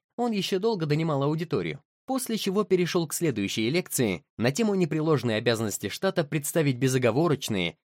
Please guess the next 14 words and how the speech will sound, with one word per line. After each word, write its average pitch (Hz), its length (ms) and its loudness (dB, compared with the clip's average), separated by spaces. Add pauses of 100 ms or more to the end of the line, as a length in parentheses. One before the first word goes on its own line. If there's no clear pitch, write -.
не 135 140 4
допускающие 185 640 0
никаких 175 420 2
сомнений 151 420 2
доказательства 160 840 0
виновности 127 680 0
его 90 240 0
клиента. 110 560 -2 (640)
Эти 131 180 0
два 113 200 2
основополагающие 107 840 0
принципа, 135 640 -2 (180)
презумпция 120 520 2
невиновности 101 760 -2